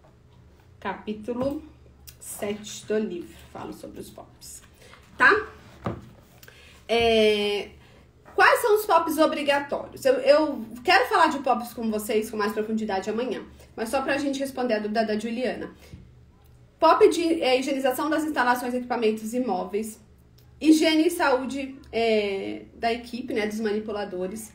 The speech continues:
e higienização do reservatório de água, e controle de vetores e pragas urbanas. Esses quatro assuntos são obrigatórios, nós temos que abordar nos pops, nos serviços de alimentação.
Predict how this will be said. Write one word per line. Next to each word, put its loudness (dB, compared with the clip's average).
e 2
higienização 2
do -2
reservatório -4
de -6
água, -8
e 2
controle 2
de 0
vetores -2
e -6
pragas -4
urbanas. -4
Esses -6
quatro 4
assuntos -2
são -6
obrigatórios, 0
nós -2
temos -4
que -6
abordar -2
nos -6
pops, -12
nos 4
serviços -2
de -2
alimentação. -4